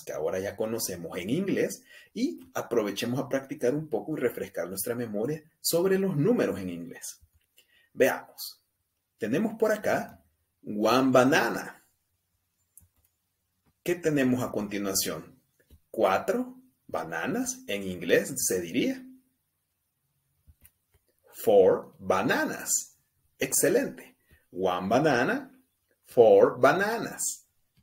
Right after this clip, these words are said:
Muy bien. Siguiente.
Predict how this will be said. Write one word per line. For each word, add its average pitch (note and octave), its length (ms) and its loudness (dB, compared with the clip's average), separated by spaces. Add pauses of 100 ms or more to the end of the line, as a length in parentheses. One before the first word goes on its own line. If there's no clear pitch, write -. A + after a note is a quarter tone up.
(280)
Muy C3+ 300 2
bien. G2+ 340 -6 (640)
Siguiente. - 720 -4